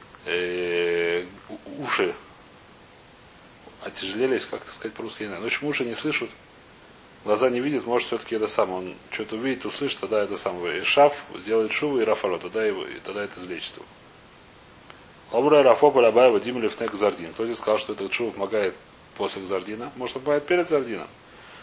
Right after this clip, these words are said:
Омре Рафалю написано, что нужно лечить. Кого нужно лечить? Когда уже есть Зардин, когда ещё не Зардин, ещё ничего лечить. Эйзу давар шицорих рефуа, кого нужно лечить? Гаве овер, зе гвардин, когда уже есть дин.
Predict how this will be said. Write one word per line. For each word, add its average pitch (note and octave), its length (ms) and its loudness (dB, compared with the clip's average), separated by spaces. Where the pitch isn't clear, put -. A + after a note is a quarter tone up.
Омре C#3+ 340 6
Рафалю C#3+ 460 8
написано, C#3 320 -2
что C#3+ 100 -2
нужно C3+ 220 -2
лечить. - 280 -2
Кого A#2 200 -2
нужно A#2+ 200 0
лечить? F#2+ 380 -4
Когда G#2 200 0
уже A#2+ 140 0
есть C3 120 -2
Зардин, D3 260 0
когда - 160 0
ещё - 160 -4
не A#2 60 -6
Зардин, F#2 280 -2
ещё A2 200 -6
ничего A#2 220 -6
лечить. C#3+ 360 -8
Эйзу C#3+ 340 4
давар B2 300 8
шицорих C#3 460 2
рефуа, G2 360 0
кого A#2 260 2
нужно A#2+ 220 -4
лечить? G2+ 400 -6
Гаве A#2+ 320 4
овер, E3+ 240 6
зе B2+ 160 0
гвардин, C#3 380 2
когда A2 180 2
уже A#2+ 160 0
есть C#3+ 140 -4
дин. F3+ 160 -4